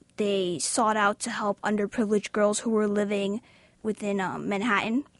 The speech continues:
That would evolve into a religious order, and this religious order to help underprivileged girls working within the Industrial Revolution, within the eighteenth century, working within factories.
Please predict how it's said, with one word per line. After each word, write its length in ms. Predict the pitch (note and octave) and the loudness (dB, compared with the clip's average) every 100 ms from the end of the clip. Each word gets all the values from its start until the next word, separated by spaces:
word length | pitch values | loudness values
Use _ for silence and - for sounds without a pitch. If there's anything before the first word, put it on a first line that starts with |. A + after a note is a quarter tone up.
| _ _ _ _ - - - - _ - | _ _ _ _ -20 -20 -20 -20 _ 2
That 260 | A#3+ A#3 | 8 8
would 120 | B3 B3 | 8 6
evolve 400 | A#3 A3 G#3+ G#3 | 6 6 4 4
into 300 | G3+ G3+ G#3+ | 0 0 0
a 60 | |
religious 460 | G3+ G3+ G3 G3 G3 | 2 2 2 0 -2
order, 440 | - G3 A3 C#4+ F4+ - _ - _ | 0 2 4 2 2 -4 _ -20 _
and 320 | A3+ A#3 A3+ - | 2 4 4 2
this 340 | - D4 D4+ - | 6 6 6 2
religious 480 | C4 B3+ A#3+ A#3+ - | 4 6 6 2 -2
order 380 | - A#3 A#3 A3 | 2 4 4 2
to 140 | A3 A#3 | 0 0
help 240 | A#3+ A3+ | 2 2
underprivileged 760 | - A3+ A3 - A#3 G#3+ G#3 - | 2 2 0 0 0 0 0 0
girls 260 | G#3 G#3+ | 2 2
working 380 | A3 G#3 G#3 G#3 | 2 0 0 0
within 380 | G#3 - G3+ G3+ | 0 0 -2 0
the 180 | G3+ F#3+ | -2 -2
Industrial 460 | F#3+ G3 - G3+ | 0 -2 -4 -4
Revolution, 580 | G3 F#3+ F#3 - - F2+ | -2 -2 -2 -4 -8 -8
within 300 | - - G#3+ | -8 -2 -2
the 120 | G#3 | 0
eighteenth 380 | F#3+ G#3 - G3+ | -4 -4 -4 -4
century, 540 | - F3+ - - A#2 | -4 -6 -8 -8 -6
working 400 | C#3 G#3 G#3 G3 | -4 -6 -4 -6
within 320 | F#3+ F#3+ G#3+ G#3 | -4 -4 -4 -2
factories. 840 | A3 F#3+ - - B2+ A2+ - - | 0 0 -2 -8 -8 -6 -8 -10